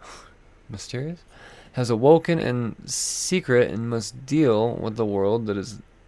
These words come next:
that's nothing like the virtual reality she was raised in. Whoa. All right, cool. This is a little five-part miniseries. Uh, this actually looks pretty neat. I'm not gonna lie.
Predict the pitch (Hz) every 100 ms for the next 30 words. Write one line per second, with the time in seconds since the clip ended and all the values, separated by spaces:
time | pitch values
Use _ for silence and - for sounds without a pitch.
0 | _ _ _ - 104 - 117 127 151 139
1 | 117 113 - 104 113 113 117 113 110 101
2 | 90 92 92 98 - 82 85 110 127 131
3 | - - - - - - - - - _
4 | - 123 131 131 131 127 123 117 107 101
5 | 95 - - - - - - 175 131 -
6 | 165 151 151 165 139 - 131 127 131 104
7 | 120 107 - 87 87 - 92 127 135 117
8 | - 101 95 - 95 80 71 69 107 98
9 | - 82 67 50